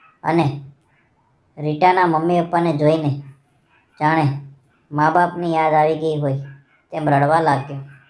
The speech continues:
એટલે સંગીતાબેન તેને કહ્યું, "બેટા, રડીશ નહીં, ભગવાન જે કરે છે એ સારું કરે છે." પછી વિવેક અને નીતિનભાઈ વચ્ચે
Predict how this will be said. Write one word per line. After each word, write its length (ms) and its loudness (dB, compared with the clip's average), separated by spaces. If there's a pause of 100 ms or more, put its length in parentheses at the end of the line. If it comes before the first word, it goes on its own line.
(1080)
એટલે 160 -2
સંગીતાબેન 720 2
તેને 240 2
કહ્યું, 480 0 (760)
"બેટા, 260 2
રડીશ 400 2
નહીં, 400 -4 (720)
ભગવાન 380 2
જે 140 2
કરે 340 2
છે 260 -8 (280)
એ 60 -8
સારું 340 0
કરે 240 0
છે." 60 -6 (1120)
પછી 260 -2
વિવેક 420 2 (260)
અને 160 -8
નીતિનભાઈ 540 2
વચ્ચે 440 -2